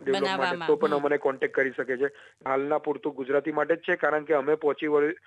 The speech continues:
Speaker 1: અમારી પાસે એટલા વોલન્ટિયર્સ નથી કે અમે
Speaker 2: હમ.
Speaker 1: આખા ઇન્ડિયન્સનું કરી
Speaker 2: હમ,
Speaker 1: શકીએ.
Speaker 2: હમ.
Speaker 1: જો આ સક્સેસ જાય અને ગવર્મેન્ટની હેલ્પ આમાંથી મળી જાય મને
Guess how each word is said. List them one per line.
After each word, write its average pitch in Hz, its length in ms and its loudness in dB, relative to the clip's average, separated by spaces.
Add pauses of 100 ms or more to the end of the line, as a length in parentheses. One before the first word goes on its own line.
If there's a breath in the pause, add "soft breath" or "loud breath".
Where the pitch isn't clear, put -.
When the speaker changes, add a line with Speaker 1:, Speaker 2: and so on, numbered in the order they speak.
(280 loud breath)
Speaker 1:
અમારી 156 280 2
પાસે 170 280 2
એટલા 160 160 2
વોલન્ટિયર્સ 156 640 2
નથી 165 200 0
કે 156 100 0
અમે 151 100 0
Speaker 2:
હમ. 156 60 2
Speaker 1:
આખા 151 220 0
ઇન્ડિયન્સનું 143 640 -4
કરી 131 160 0
Speaker 2:
હમ, 202 80 -8
Speaker 1:
શકીએ. 180 280 -4
Speaker 2:
હમ. - 400 -16
Speaker 1:
જો 143 120 2
આ 151 140 4
સક્સેસ 147 400 0
જાય 151 220 4
અને 151 140 0
ગવર્મેન્ટની 147 580 2
હેલ્પ 143 240 2
આમાંથી 143 280 0
મળી 143 240 -4
જાય 165 220 2
મને 160 260 -4